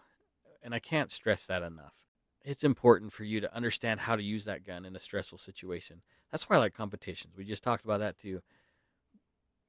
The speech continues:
But there's also things you can do at home. Dry fire practice, we talked about that a few episodes ago, and how important that can be for not only your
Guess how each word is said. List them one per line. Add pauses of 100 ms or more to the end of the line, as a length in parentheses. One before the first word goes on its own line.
(420)
But
there's
also
things
you
can
do
at
home. (240)
Dry
fire
practice,
we
talked
about
that
a
few
episodes
ago, (480)
and
how
important
that
can
be
for
not
only
your